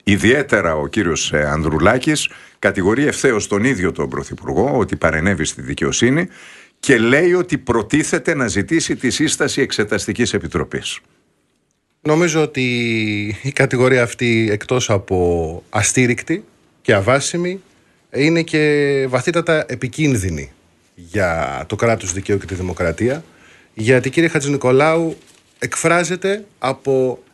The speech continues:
Speaker 2: έναν εκ των θεσμικών πυλώνων της χώρας, που είναι ο αρχικός εξωματικής αντιπολίτευσης. Ε, δεν μπορεί, και αυτό δείχνει και την υποκριτική στάση του πασόκ,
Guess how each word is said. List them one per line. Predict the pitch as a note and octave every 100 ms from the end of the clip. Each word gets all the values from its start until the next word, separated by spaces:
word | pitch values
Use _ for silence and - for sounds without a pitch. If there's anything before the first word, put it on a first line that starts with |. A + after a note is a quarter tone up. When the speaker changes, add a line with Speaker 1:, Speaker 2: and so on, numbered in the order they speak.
| _
Speaker 2:
έναν | D#3 E3+
εκ | E3+ -
των | D3
θεσμικών | C#3+ C3+ C3+ F3
πυλώνων | E3+ D#3+ D#3 A#2+
της | A2+
χώρας, | - F#3+
που | F#3+
είναι | F#3
ο |
αρχικός | F3 F3+ F3
εξωματικής | E3 D3+ C#3 C3+ B2+
αντιπολίτευσης. | A#2 G2 F2+ E2 - - - - _ - - - - _ _
Ε, | - A2 G#2+ F#2+
δεν | G#2+ E3
μπορεί, | C3 A2+ G#2 D#2+ - _ _ _ _ _ _
και | A#2
αυτό | G#2+ B2+
δείχνει | B2 C3+
και | C3
την | B2 A#2+
υποκριτική | A2 A2+ A2+ F#2+ G#2+ A#2+
στάση | - E2+ -
του | -
πασόκ, | D#2 - D#2